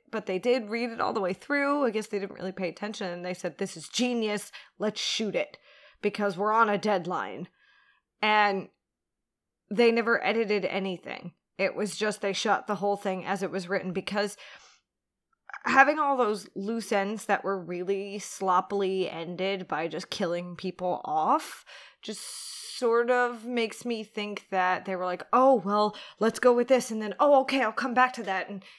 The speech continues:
"Oh, let's introduce this." And da, da, da. Like, there were no real complete thoughts. Also, the ending shot to this movie was, uh,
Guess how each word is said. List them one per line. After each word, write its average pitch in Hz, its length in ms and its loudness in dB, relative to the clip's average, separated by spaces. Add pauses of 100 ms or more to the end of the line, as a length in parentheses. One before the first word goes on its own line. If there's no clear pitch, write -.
(140)
"Oh, 285 100 2
let's 277 220 4
introduce 269 400 -2
this." 294 200 0
And 214 100 -6
da, 240 80 -2
da, 247 200 -2
da. - 80 0
Like, 233 220 0
there 262 120 0
were 254 200 0
no 226 640 0 (160)
real 208 640 -2 (920)
complete 233 520 0
thoughts. 190 300 0
Also, 240 300 -2
the 220 140 0
ending 208 280 -2
shot 190 300 -2
to 202 100 -10
this 180 240 -8
movie 170 300 -6
was, 160 480 -10 (140)
uh, 131 80 -4